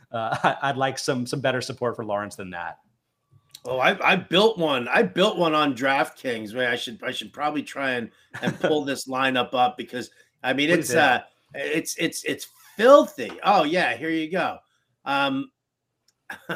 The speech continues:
Speaker 2: so it's Trevor Lawrence with
Speaker 1: Mm-hmm.
Speaker 2: Derrick Henry and Christian McCaffrey, who's expected
Speaker 1: Oh,
Speaker 2: back this week.
Speaker 1: love that. Would love to see that.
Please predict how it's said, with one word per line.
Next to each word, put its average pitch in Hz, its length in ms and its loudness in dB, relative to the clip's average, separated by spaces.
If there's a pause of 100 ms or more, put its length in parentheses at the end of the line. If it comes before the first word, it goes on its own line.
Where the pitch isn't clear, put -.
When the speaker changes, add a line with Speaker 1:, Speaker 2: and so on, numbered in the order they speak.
(600)
Speaker 2:
so 160 140 -2
it's 151 160 -4
Trevor 214 380 0
Lawrence 190 540 2
with 156 140 -2
Speaker 1:
Mm-hmm. 117 100 -10
Speaker 2:
Derrick 180 340 2
Henry 175 500 0
and 175 180 -2
Christian 131 440 -12
McCaffrey, 151 640 -10
who's 127 160 -10
expected 107 500 -12
Speaker 1:
Oh, 117 40 -6
Speaker 2:
back 208 300 -2
this 98 140 -20 (100)
week. 101 220 -12
Speaker 1:
love 131 240 0
that. 131 160 -4
Would 120 100 -10
love 139 140 0
to 131 80 -8
see 139 160 -4
that. 139 460 -2